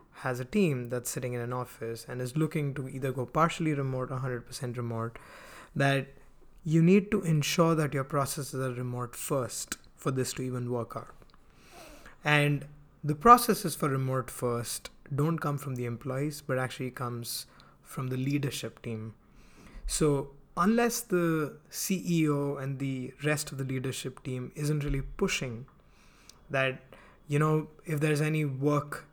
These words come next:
uh, if there's any task communication,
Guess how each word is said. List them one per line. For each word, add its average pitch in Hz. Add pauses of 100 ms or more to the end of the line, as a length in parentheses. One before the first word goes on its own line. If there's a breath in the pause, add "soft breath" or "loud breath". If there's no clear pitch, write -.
(440)
uh, 135
if 147
there's 147
any 147 (260 loud breath)
task 151
communication, 135